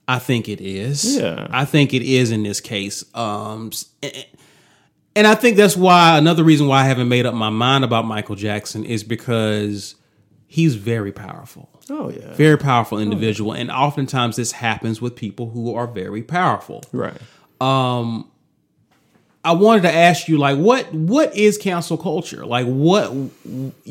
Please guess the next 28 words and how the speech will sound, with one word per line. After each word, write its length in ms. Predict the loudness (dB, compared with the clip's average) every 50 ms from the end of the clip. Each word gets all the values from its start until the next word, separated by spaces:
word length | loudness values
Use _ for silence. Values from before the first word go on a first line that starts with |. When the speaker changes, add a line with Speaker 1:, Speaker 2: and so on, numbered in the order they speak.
| -14 -14 -2
Speaker 1:
'cause 160 | 2 2 4 4
I 120 | 4 2
think 240 | 2 2 0 2 2
that's 180 | 2 2 2
one 240 | 2 2 2 2 2
of 60 | 0
the 60 | 0 0
things 220 | 2 2 2 2
you 120 | 2 2 2
and 80 | 4
I 80 | 2 0
fundamentally 720 | 0 0 2 2 2 2 2 2 2 0 0 0 -2 -2
disagree 180 | 2 4 4 4
Speaker 2:
This 100 | 6 6
is 120 | 4 6
gonna 260 | 8 8 8 8 8 6
be 100 | 6 6
Speaker 1:
on. 60 | 8
Speaker 2:
good, 260 | 8 8 10 8 8
Walker. 520 | 8 6 6 6 4 2 0 -2 -2 -2 -4 -6
Speaker 1:
You 320 | -2 0 2 4 4 4
and 80 | 4 4
I 300 | 4 4 2 0 -4 -8
fundamentally 760 | -12 -14 -4 2 4 4 6 6 6 6 6 6 6 6 4 4
disagree 520 | 4 2 0 0 -2 -4 -2 -2 -4 -4
on 160 | -6 -8 -12
this. 400 | -16 -16 -16 -14 -12 -10 -4 0
Speaker 2:
Yes. 480 | 0 0 0 0 -4 -12 -14 -14 -16